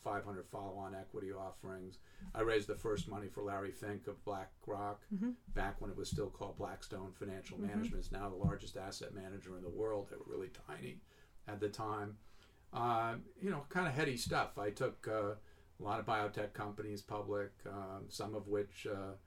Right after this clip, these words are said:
Speaker 1: I mean, Celgene, I raised, uh, raised money for Celgene when it was a hundred million dollar market value, and they were trying to take thalidomide, which was the, the, um, the drug that actually caused birth defects, you know, back up, but it had a real, real value to it. And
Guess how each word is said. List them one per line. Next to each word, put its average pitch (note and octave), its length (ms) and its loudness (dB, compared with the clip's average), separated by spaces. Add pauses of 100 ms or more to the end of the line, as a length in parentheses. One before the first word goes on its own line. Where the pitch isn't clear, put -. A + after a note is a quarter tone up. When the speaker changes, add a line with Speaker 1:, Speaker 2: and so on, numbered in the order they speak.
(300)
Speaker 1:
I - 40 -4
mean, G#2 140 2
Celgene, A2 600 10
I F#2+ 40 -2
raised, G2 440 -2
uh, F#2+ 300 -6
raised G#2 240 -2
money G2+ 180 -4
for G2 160 -6
Celgene G#2 560 -4
when F#2+ 100 -8
it G2 60 -8
was F#2+ 100 -6
a G2+ 60 -4
hundred G2+ 240 -4
million G2 220 -6
dollar F#2+ 320 -6 (400)
market G2+ 460 -2
value, F#2+ 680 -6 (120)
and G2 120 -4
they G2 120 -4
were F#2+ 120 -4
trying G2 280 -4
to F#2+ 60 -4
take G2+ 280 -2
thalidomide, G2+ 640 0
which F#2 240 -6
was F#2 200 -8
the, G2 120 -2 (180)
the, F#2+ 240 -4
um, F#2 160 -6 (480)
the - 80 -4
drug G2 380 0
that G2 140 -2
actually - 260 -6
caused F#2+ 360 -4
birth - 260 0
defects, - 600 -6
you G2+ 80 -6
know, F#2+ 60 -6
back G2 260 -4
up, F#2+ 120 -4
but G2+ 80 -2
it G2+ 80 2
had G2 140 4
a F#2+ 40 -2
real, G2 300 4 (340)
real G#2 220 4
value G2+ 580 2
to F#2 220 -2
it. F#2+ 100 -2 (180)
And G2 200 0